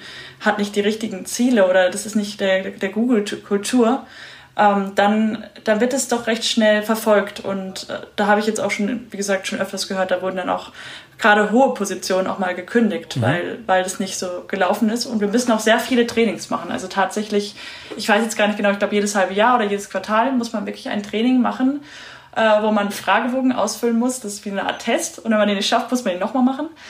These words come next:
Speaker 1: Ähm, wo man wirklich sagt, das sind die Werte von Google, das ist die Kultur, das darf man nicht, das darf man. Und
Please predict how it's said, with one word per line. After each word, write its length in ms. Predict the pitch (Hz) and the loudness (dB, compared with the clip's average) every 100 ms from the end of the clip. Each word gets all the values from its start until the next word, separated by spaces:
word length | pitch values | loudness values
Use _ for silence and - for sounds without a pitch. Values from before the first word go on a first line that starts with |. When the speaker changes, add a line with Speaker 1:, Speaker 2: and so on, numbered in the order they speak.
| - - - | -18 -18 -4
Speaker 1:
Ähm, 460 | 247 247 240 233 226 | 2 4 6 4 0
wo 100 | 233 | 2
man 300 | 240 247 247 | 4 6 6
wirklich 240 | 240 254 247 | 4 0 0
sagt, 240 | 240 233 | 0 0
das 100 | 233 | 0
sind 160 | 262 240 | 2 2
die 100 | 240 | 4
Werte 280 | 233 240 240 | 4 2 -2
von 160 | 220 | -4
Google, 240 | 208 208 208 | -4 -2 -2
das 80 | |
ist 180 | 202 - | -4 -8
die 80 | 202 | -6
Kultur, 520 | 220 208 - 214 202 | -4 -4 -2 2 2
das 200 | 202 220 | 2 0
darf 220 | 208 220 | 2 4
man 160 | 226 202 | 4 2
nicht, 200 | 202 202 | 0 -2
das 120 | 220 | -4
darf 260 | - 190 202 | 0 -2 0
man. 300 | 196 190 185 | 0 0 0
Und 220 | 190 196 | -4 -6